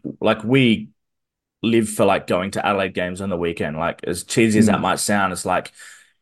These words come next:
Speaker 1: you know, that's your thing. You get, you get through the work week. Yeah, Adelaide home game this week. People over there, yeah, Reading home game this week. Let's go. Let's get down there, watch the team. That's, that's their thing. And it gets taken away or just messed around with by these dickheads with too much money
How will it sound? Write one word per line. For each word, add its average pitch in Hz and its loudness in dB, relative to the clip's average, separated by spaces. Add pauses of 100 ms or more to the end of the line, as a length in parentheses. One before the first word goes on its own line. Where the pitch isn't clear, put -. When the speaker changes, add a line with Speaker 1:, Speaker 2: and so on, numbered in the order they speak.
(140)
Speaker 1:
you 120 2
know, 92 4
that's - 2
your 117 4
thing. 120 0
You 104 2
get, 104 2
you 101 0
get - 2
through 170 4
the 123 2
work 107 0
week. 101 0
Yeah, 101 -2
Adelaide 123 -2
home 104 -8
game 110 -4
this 98 -8
week. 87 -6
People 127 0
over 120 4
there, 123 8
yeah, 117 6
Reading 123 2
home 117 0
game 110 0
this 104 -6
week. 104 -4
Let's 117 -4
go. 110 2
Let's 107 -2
get 110 -4
down 104 -2
there, 104 -2
watch 98 -8
the - -12
team. 123 0 (320)
That's, - 2 (180)
that's 131 0
their - 6
thing. 131 2 (180)
And 107 0
it 123 -8
gets 135 -2
taken 131 2
away 113 6
or 110 4
just 101 -8
messed 117 -4
around 107 2
with 90 -4
by 95 -2
these 95 -8 (420)
dickheads 110 2
with 90 -4
too 113 2
much 110 4
money 98 0